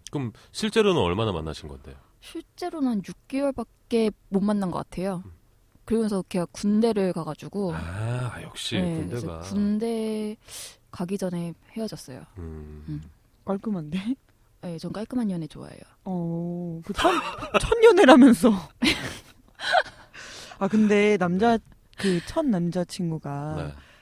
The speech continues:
Speaker 3: 왜 사귄, 사귀자고 하지도 않았는데 친구들이랑 술을 먹-,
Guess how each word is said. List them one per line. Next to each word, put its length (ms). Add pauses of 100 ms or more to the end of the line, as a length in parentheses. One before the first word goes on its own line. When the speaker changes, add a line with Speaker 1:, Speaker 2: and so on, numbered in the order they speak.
(100)
Speaker 3:
왜 380
사귄, 920
사귀자고 960
하지도 360
않았는데 380
친구들이랑 920
술을 220
먹-, 300